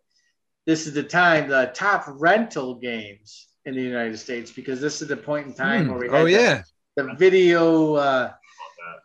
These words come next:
Speaker 1: where you go get 'em at, you know, your local, uh, where you get your video movies. Now they
Speaker 2: Yeah.
Speaker 1: started having the video
Speaker 2: Right.
Speaker 1: games there where you could rent. Uh, so, uh, and I remember
Speaker 2: Kinda
Speaker 1: having,
Speaker 2: interesting, yeah.
Speaker 1: I remember having this game. I bought this game,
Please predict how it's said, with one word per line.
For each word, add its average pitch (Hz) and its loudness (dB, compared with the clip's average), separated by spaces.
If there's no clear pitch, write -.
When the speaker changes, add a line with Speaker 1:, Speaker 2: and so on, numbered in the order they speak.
Speaker 1:
where 165 2
you 170 2
go 156 0
get 156 -6
'em 147 -6
at, 139 -8
you 135 -8
know, 131 -6
your 131 -6
local, 131 -6
uh, 117 -4
where 135 -6
you 139 -8
get 131 -10
your 127 -6
video 170 2
movies. 131 -8
Now 143 2
they 139 -2
Speaker 2:
Yeah. 165 4
Speaker 1:
started - 0
having 131 -6
the 120 -8
video 117 -10
Speaker 2:
Right. 120 -2
Speaker 1:
games 170 0
there 113 -10
where 117 -10
you 117 -8
could 120 -10
rent. 110 -8
Uh, 101 -12
so, 131 -2
uh, 127 2
and 165 -2
I 185 2
remember 277 4
Speaker 2:
Kinda 139 4
Speaker 1:
having, 120 4
Speaker 2:
interesting, 101 -8
yeah. 135 -6
Speaker 1:
I 175 -14
remember 262 -4
having 220 -2
this 226 -2
game. 165 -6
I 135 -6
bought 160 -2
this 135 -8
game, 117 -14